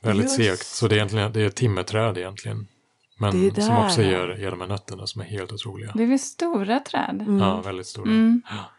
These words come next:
Speaker 1: Så det, det kan inte alla ha i sin trädgård.
Speaker 3: Nej, jag tänkte
Speaker 1: De går inte att beskära heller. Så det,
Speaker 3: <laughs>
Speaker 1: det är bara att låta dem växa.
Speaker 3: Ja, precis.
Speaker 1: Ja.
Speaker 3: Håsby. Ja.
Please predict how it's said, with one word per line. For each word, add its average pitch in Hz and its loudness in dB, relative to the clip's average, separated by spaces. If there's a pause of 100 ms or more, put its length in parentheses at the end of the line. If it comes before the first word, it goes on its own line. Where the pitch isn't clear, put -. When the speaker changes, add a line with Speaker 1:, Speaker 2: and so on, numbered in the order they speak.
(200)
Speaker 1:
Så - -6
det, 147 -2
det 120 -2
kan 117 2
inte 107 0
alla 98 0
ha 92 -8
i 107 -14
sin 107 -14
trädgård. - -10
Speaker 3:
Nej, 277 4
jag 247 0
tänkte 247 0 (560)
Speaker 1:
De 117 0
går 107 4
inte 101 0
att - 2
beskära 92 0
heller. 95 -12 (120)
Så - 0
det, 104 4 (100)
Speaker 3:
<laughs> - 0 (200)
Speaker 1:
det 135 8
är 117 6
bara 107 6
att 98 2
låta 101 -2
dem 101 -6
växa. 92 -10
Speaker 3:
Ja, 254 2
precis. 226 0 (200)
Speaker 1:
Ja. - -8
Speaker 3:
Håsby. 214 2 (400)
Ja. 208 2